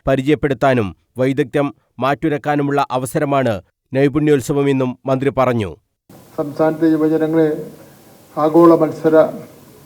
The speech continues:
Speaker 2: ക്ഷമതയുള്ള മികച്ച മാനവശേഷി ആക്കുന്നതിന് വേണ്ടി ദേശീയ, അന്തർദേശീയ വ്യവസായ രംഗങ്ങളിലെ മികച്ച തൊഴിൽ മേഖലയിൽ നമ്മൾ യുവത-, തലമുറയ്ക്ക് പരിചയപ്പെടുത്തുകയാണ്.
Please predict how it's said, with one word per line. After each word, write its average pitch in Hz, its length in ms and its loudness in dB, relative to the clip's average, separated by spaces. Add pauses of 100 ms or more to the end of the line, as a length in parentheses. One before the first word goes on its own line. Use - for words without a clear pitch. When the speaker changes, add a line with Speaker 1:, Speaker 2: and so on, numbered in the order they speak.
(2000)
Speaker 2:
ക്ഷമതയുള്ള 160 840 4
മികച്ച 156 360 -2
മാനവശേഷി 156 1200 -2
ആക്കുന്നതിന് 156 600 -4
വേണ്ടി 156 420 -6 (560)
ദേശീയ, 156 360 -2
അന്തർദേശീയ 156 600 -4
വ്യവസായ 156 460 -4
രംഗങ്ങളിലെ 151 640 -8 (600)
മികച്ച 160 260 -6
തൊഴിൽ 160 380 -4
മേഖലയിൽ 151 500 -6 (760)
നമ്മൾ 156 360 -8
യുവത-, 156 680 -8
തലമുറയ്ക്ക് 156 460 -6
പരിചയപ്പെടുത്തുകയാണ്. 139 920 -8